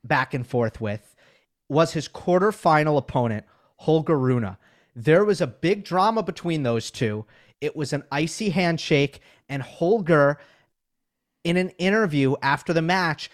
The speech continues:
said that Casper approached him in the locker room, got in his face, and yelled, "Ya," or, which is, you know, basically "let's go," I guess, in, in their Nordic language. So, uh, it's Norwegian, I,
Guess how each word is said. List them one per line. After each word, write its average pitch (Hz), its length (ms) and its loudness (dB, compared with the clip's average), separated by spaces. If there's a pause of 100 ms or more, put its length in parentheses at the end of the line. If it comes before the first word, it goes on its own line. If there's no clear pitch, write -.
(120)
said 156 300 0
that 147 200 -2
Casper 165 800 0 (160)
approached - 520 -2
him 190 100 -2
in 170 100 -2
the 143 100 0
locker 143 540 0
room, 107 340 0 (300)
got 170 280 2
in 190 80 -10
his 156 280 -8
face, 185 720 0 (260)
and 156 160 -4
yelled, 156 580 2 (180)
"Ya," 127 580 2 (480)
or, 156 280 -2
which 156 260 0
is, 147 440 -4
you 160 80 -2
know, 143 320 0 (560)
basically 165 420 -2
"let's 139 320 -2
go," 156 420 4
I 127 140 -2
guess, 131 280 0
in, 127 280 -4
in 127 180 -6
their 123 340 -2 (300)
Nordic 143 440 0
language. 98 440 -10 (260)
So, 131 540 0 (260)
uh, 120 160 -8
it's - 200 -12
Norwegian, 120 500 -2
I, 107 140 -10